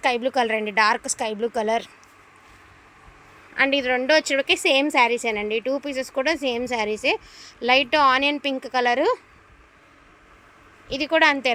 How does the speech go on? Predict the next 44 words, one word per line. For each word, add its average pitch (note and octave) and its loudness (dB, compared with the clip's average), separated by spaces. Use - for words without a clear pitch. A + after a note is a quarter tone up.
light B3 2
or C#4+ 6
dark A#3 -2
అండి, B3 -2
నేరేడు C4+ 2
కలర్‌లో B3+ 2
light B3+ 0
or B3 0
dark. G#3+ -6
ఇవే D#4+ 4
ఉన్నాయి, C4 -2
each D#4 -6
one E4+ 0
శారీకి C#4+ 2
త్రీ, D#4 -4
త్రీ D#4+ -4
కావాలన్నా D4+ 2
ఉన్నాయి, E4+ -2
ఫోర్, C#4+ -2
ఫోర్ C4+ -4
కావాలన్నా C4 2
ఉన్నాయి. G#3+ -6
లావెండర్ D4+ 2
కలర్ D4 2
అయితే E4+ -2
మొత్తం C#4 -6
మీద C#4+ -4
త్రీ C#4 -6
శారీసే C4+ 0
ఉన్నాయి, A3+ -8
మిగతావన్నీ C#4+ -2
each C#4 -10
one C#4+ -6
శారీకి B3 -4
త్రీ, C4 -8
త్రీ C4+ -8
కూడా C4+ 0
ఉన్నాయి. G#3+ -6
మీరు C4+ -2
రీసేల్ E4+ 0
చేసుకునే D4 -2
వాళ్ళు C4+ 2
బల్క్‌గా C4 -2
కావాలంటే C4 2